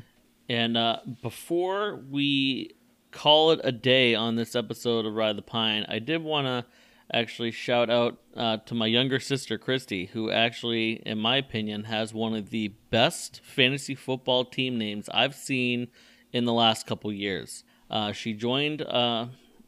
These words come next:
a fantasy league, uh, at school where she is in, down in Maryland, and she is studying to be a doctor. So naturally, her team name is referenced to her being in medical school,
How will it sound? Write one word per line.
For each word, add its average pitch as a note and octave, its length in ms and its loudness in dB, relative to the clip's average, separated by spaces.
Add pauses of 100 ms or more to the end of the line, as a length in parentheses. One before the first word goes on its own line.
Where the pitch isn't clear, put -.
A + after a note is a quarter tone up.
(540)
a G#2+ 100 -10
fantasy C3 340 0
league, B2+ 460 -2
uh, A2+ 200 2
at A#2+ 180 0
school B2+ 500 -2 (180)
where A#2 160 -4
she - 160 -4
is A2+ 140 0
in, A#2 100 -2
down A2+ 180 4
in A#2+ 100 0
Maryland, G#2+ 480 -4 (380)
and A2+ 560 0
she B2 380 -4
is A2+ 140 -6
studying A2 340 -2
to A2 100 -10
be G2+ 420 -6 (360)
a A2 80 -8
doctor. E3 480 0 (340)
So A2 340 -4 (180)
naturally, A#2 540 0
her A2+ 280 0
team F3 320 -4
name B2 360 2 (120)
is G2+ 280 -10
referenced A2 640 -4 (320)
to A#2 100 -4
her A2 140 -2
being A2 240 2
in G#2+ 100 -2
medical A#2+ 300 0
school, G2 420 -10